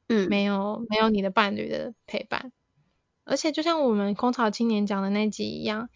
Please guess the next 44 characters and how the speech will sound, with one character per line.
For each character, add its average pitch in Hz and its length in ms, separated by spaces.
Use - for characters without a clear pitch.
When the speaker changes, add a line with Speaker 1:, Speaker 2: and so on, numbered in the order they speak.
Speaker 2:
电 262 180
话 254 240
也， 202 240
打 208 160
电 262 220
话 269 200
啊 214 240
什 208 160
么 196 200
之 214 120
类 233 160
的， 214 120
你 202 120
还 202 140
要 220 220
顾， 247 360
顾 269 160
虑 254 160
别 202 220
人 202 180
那 226 80
个 214 140
时 - 120
候 208 140
是 233 140
不 220 80
是 220 160
正 214 180
在 214 140
忙， 208 360
或 226 160
者 214 140
是 220 520
他 214 220
有 214 80
没 208 120
有 214 80
其 - 180
他 202 180
想 196 240
做 202 160
的 - 80
事 190 200
情。 247 260